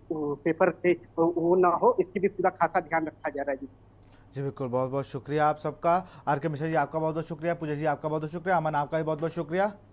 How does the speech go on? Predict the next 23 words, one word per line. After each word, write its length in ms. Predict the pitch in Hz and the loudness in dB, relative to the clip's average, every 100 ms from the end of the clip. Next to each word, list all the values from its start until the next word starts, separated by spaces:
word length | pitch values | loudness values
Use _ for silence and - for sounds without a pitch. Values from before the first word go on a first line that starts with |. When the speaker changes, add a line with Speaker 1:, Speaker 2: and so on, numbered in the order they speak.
| - - - - - - - - - - - - 147 | -20 -20 -20 -20 -20 -20 -20 -20 -20 -20 -20 -10 -8
Speaker 2:
और 160 | 135 151 | -8 -4
विक्की, 240 | 175 185 | -2 6
आपका 240 | 190 160 156 | 8 8 6
भी 40 | |
बहुत 140 | 135 131 | 2 0
बहुत 120 | 127 | -4
शुक्रिया। 300 | - 135 127 | -8 -4 -2
और 80 | 151 | -2
एक 120 | 139 | -4
दर्शक 240 | 143 160 | -4 -4
हमारे 200 | 151 156 | -4 -4
साथ, 280 | 151 156 160 156 165 135 - - - - - | -2 0 0 0 -4 -6 -10 -20 -20 -20 -12
चंद्रप्रकाश, 720 | 165 139 147 156 156 165 - - - - - - - | -10 -8 -6 2 2 2 -6 -20 -20 -20 -20 -12 -4
कुरुक्षेत्र 480 | 156 151 170 165 160 | -2 0 -2 -2 -4
से 60 | |
जुड़े 220 | 147 156 | -2 0
हुए। 80 | 170 | 0
चंद्रप्रकाश 440 | 165 147 160 165 165 | -2 -6 2 2 2
जी, 80 | |
अपनी 160 | 170 160 | -2 2
बात 200 | 139 - | 0 0
को 80 | 117 | -4
रखें। 260 | 104 - | -8 -14